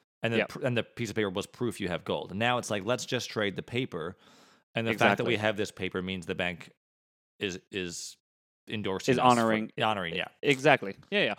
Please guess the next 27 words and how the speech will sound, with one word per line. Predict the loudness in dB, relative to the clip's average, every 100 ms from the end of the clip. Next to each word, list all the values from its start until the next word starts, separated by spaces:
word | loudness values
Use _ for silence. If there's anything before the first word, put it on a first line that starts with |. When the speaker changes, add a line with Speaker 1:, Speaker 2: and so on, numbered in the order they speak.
| -8 -4
Speaker 2:
And |
Speaker 1:
Yeah. | 2
Speaker 2:
that's | 4 6
all | 6
it | 6
is. | 2 -4
And | -4 4
that's | 6 6
what | 4 0
they |
call, | 2 2 4 2 2
uh, | 2 2 0
fiat | -4 0 2 2 0
or | -6 -8
fiat | -8 -4 -4 -4 -10 -10
money, | -2 -2 -2 -8 -14 -20 -6
which | 4 4 4
is, | 0 -2 -6
um, | 0 2 2 -2 -6 -14 -4
Latin | 2 2 2
for | -4 -4
by | 0 2 2
decree. | -2 -10 -6 -6 -8 -16 _ _ _ _
So | -2 -2
it | 0
Speaker 1:
Oh. |
Speaker 2:
simply | -2 4 4 4 0 0 -2